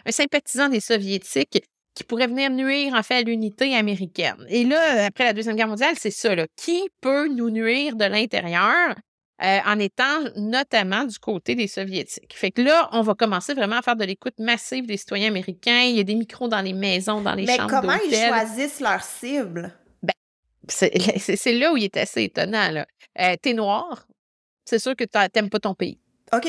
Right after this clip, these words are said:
Speaker 2: fait qu'ils partent de ça.
Speaker 1: De ce genre de prémisse-là, puis là, ils font des dossiers, des fichiers. Puis des fois, il y a des personnes qui sont finalement bien ordinaires, puis finalement, hop,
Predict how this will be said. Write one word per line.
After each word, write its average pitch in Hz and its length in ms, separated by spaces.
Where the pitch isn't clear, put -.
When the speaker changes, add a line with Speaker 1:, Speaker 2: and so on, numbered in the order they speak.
Speaker 2:
fait 220 160
qu'ils 226 200
partent 262 360
de 220 120
ça. 214 680
Speaker 1:
De 220 200
ce - 140
genre 339 480
de 311 100
prémisse-là, 330 680
puis 330 80
là, 330 80
ils 320 120
font 330 180
des 302 120
dossiers, 285 400
des 320 120
fichiers. - 280
Puis 269 80
des 311 100
fois, 381 120
il - 20
y - 20
a 339 40
des 330 60
personnes 302 340
qui - 100
sont 247 140
finalement 240 360
bien 240 200
ordinaires, 220 420
puis - 120
finalement, 285 320
hop, 220 80